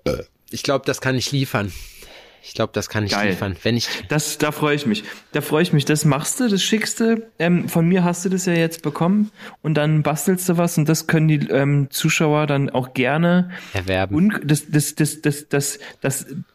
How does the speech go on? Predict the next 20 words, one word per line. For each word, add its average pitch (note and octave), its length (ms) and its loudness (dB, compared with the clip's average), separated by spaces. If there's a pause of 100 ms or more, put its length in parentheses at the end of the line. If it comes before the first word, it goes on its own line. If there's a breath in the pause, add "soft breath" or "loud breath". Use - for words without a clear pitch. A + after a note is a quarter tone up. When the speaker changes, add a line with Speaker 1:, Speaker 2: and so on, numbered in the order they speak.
(200)
Speaker 2:
jetzt C#3 340 0
wisst F#3 240 2
ihr C#3+ 80 6
das G#2 260 0
natürlich, A#2+ 600 2 (400 loud breath)
aber C3+ 160 0
das D3 180 -2
packen F3+ 280 2
wir D#3+ 100 4
als C#3+ 200 0
Titelbild F3+ 560 4
dann D#3 140 2
rein, D3+ 600 0 (340)
als C3 180 -2
Alforno-Titelbild C3+ 1200 2 (500 loud breath)
für - 160 0
die C3+ 80 4
Folge C#3+ 520 2
und C3+ 140 0
dann C3+ 400 0